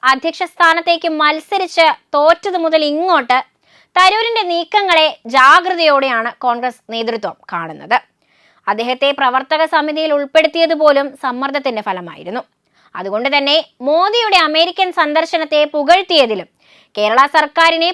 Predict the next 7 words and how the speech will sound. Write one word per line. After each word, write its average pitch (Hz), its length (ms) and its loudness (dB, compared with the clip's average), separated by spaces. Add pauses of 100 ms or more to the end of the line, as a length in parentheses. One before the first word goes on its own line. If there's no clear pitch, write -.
പുകഴ്ത്തിയതിലും 320 680 2 (500)
എന്ത് 262 280 -2
നടപടി 320 360 2 (100)
കോൺഗ്രസ് 320 420 -2
സ്വീകരിക്കുമെന്നത് 330 880 0 (240)
കണ്ടുതന്നെ 262 560 -2 (180)
അറിയേണ്ടതുണ്ട്. 190 640 -4